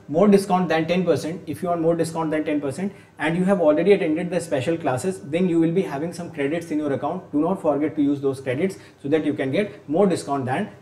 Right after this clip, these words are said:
ten percent. Now, now how can you, uh, pay these amounts? So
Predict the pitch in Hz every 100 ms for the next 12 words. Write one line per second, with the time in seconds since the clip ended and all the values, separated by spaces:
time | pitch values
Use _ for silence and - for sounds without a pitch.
0 | - 156 139 123 113 104 - _ _ _
1 | _ _ _ 135 156 135 - - - 143
2 | 175 214 - - 131 175 214 233 233 240
3 | 226 - - 143 139 135 - 208 190 202
4 | 190 - 156 147 135 120 - 135 190 202
5 | 202